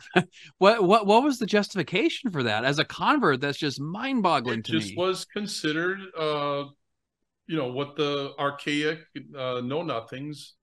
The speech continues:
Speaker 2: did in the past, you know, that, that we, we know better now. It was just the kind of error that was there. I-,
Speaker 1: Well,
Speaker 2: isn't
Speaker 1: you
Speaker 2: that,
Speaker 1: know, it
Speaker 2: isn't that what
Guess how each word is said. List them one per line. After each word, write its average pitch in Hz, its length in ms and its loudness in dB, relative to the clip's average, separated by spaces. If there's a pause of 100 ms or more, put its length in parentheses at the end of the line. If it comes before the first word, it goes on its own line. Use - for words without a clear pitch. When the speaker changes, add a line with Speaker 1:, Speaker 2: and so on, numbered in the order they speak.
(420)
Speaker 2:
did 143 140 -4
in 139 40 -6
the 143 80 -4
past, 151 580 -8
you 120 80 -10
know, 120 180 -8
that, 127 280 -8
that 127 160 -6
we, 131 140 -6
we 143 180 -4
know 143 100 -4
better 170 220 -4
now. 95 220 -12 (520)
It - 40 -12
was 131 80 -10
just 151 140 -12
the 151 80 -4
kind 160 200 -6
of 123 180 -4
error 147 380 -6 (140)
that 123 120 -12
was 113 240 -12
there. 104 300 -10 (580)
I-, 165 120 -2
Speaker 1:
Well, 160 120 8
Speaker 2:
isn't 175 100 6
Speaker 1:
you 165 60 8
Speaker 2:
that, - 60 4
Speaker 1:
know, 185 140 6
it 185 100 0
Speaker 2:
isn't 185 160 -8
that 214 160 2
what 196 160 2